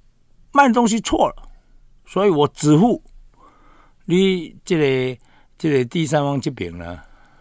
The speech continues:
你必须要帮我先停止，我要求他退钱给我。啊，伊即马等于讲钱，你比如讲，你甲买马的时候，你的钱已经从你的第三方支付的账号要付给对方，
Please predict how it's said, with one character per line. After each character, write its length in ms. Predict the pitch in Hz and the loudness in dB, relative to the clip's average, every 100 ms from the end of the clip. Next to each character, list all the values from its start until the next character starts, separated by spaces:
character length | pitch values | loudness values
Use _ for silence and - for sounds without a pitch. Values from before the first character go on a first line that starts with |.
| - | -14
你 180 | 101 104 | -10 -10
必 220 | - 139 | -6 -4
须 140 | 117 | -2
要 60 | 127 | -4
帮 220 | 120 107 | -2 -4
我 100 | 87 | -4
先 220 | 85 101 | -10 -12
停 260 | 92 - 92 | -12 -12 -14
止， 160 | 85 - _ _ _ - - - | -14 -18 _ _ _ -20 -20 -8
我 180 | 98 - | -8 -6
要 320 | - 160 180 | 0 2 2
求 240 | 175 98 98 | 0 -4 -4
他 260 | 117 120 123 | -2 -4 -4
退 200 | - 110 | -2 -2
钱 180 | - | -4
给 120 | 85 90 | -14 -14
我。 260 | 78 80 - _ _ - - | -14 -20 -20 _ _ -20 -20
啊， 180 | _ 202 | _ 0
伊 120 | 214 | 0
即 120 | 180 214 | 0 2
马 120 | 185 | 2
等 160 | 180 | 0
于 60 | 175 | -4
讲 240 | 160 165 - _ _ | -4 -10 -18 _ _
钱， 180 | - 117 110 135 143 _ _ _ _ | -6 -2 0 0 -4 _ _ _ _
你 100 | 202 | -6
比 120 | 180 | 0
如 140 | 180 170 | 0 0
讲， 160 | 165 | -2
你 120 | 175 185 | -8 -6
甲 180 | 139 131 139 - | -4 -4 -8 -12
买 380 | 156 113 107 135 | -16 -4 -2 -2
马 320 | 165 101 87 | -2 -6 -8
的 140 | 98 | -14
时 180 | 85 113 | -12 -10
候， 260 | 90 131 101 | -6 -6 -4
你 140 | 92 | -6
的 100 | 95 | -8
钱 240 | 92 - 92 | -10 -12 -14
已 80 | 87 | -10
经 300 | 117 120 123 - - | -6 -6 -8 -18 -16
从 320 | - 117 165 | -6 -4 -4
你 100 | 123 | -4
的 160 | 90 92 - | -6 -12 -12
第 240 | - 156 117 | -6 -4 -4
三 240 | - 123 | -4 -4
方 220 | 117 120 | -2 -6
支 180 | 107 123 | -6 -6
付 160 | 117 113 | -4 -4
的 60 | 92 | -6
账 260 | - 101 | -8 -8
号 240 | 87 95 - - - - | -10 -12 -14 -20 -20 -12
要 180 | - 175 | 2 2
付 320 | - 277 208 | 2 0 0
给 180 | 127 92 | 0 -6
对 240 | 90 127 95 | -4 -4 -2
方， 260 | 95 101 | -6 -12